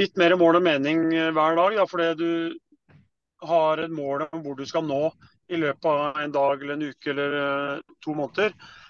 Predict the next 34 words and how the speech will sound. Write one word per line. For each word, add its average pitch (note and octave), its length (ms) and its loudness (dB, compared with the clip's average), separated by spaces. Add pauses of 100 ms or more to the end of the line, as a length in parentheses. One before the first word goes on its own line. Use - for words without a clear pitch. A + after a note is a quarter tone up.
(220)
<clears throat> - 680 -8 (520)
Eh, E3+ 240 4 (320)
og F#3 80 0
da E3+ 240 6
vet D#3+ 240 0
du F#3+ 80 -6
litt F3 160 -6
mer D#3+ 160 0
grunn E3 240 0
hvorfor D#3 320 -4
du E3+ 60 0
gjør D3+ 160 2
det. A3+ 80 0 (500)
Så F#3+ 140 -4 (680)
det E3+ 100 0
å F#3 140 2
sette F#3 260 -2
seg F3+ 160 2
mål F3 440 2
og F3 80 -4
på F#3 80 -4
en F3 40 -4
måte F3 280 -2 (240)
forsøke E3 340 -2
å E3+ 60 -2
etterleve C#3+ 440 -6
det E3+ 280 0
for F3+ 180 -4
å, F3 60 0 (760)
for E3+ 160 0
å F3 80 4 (380)
opprettholde D3+ 680 -4
entusiasmen E3+ 1120 -4
og, F3 720 -4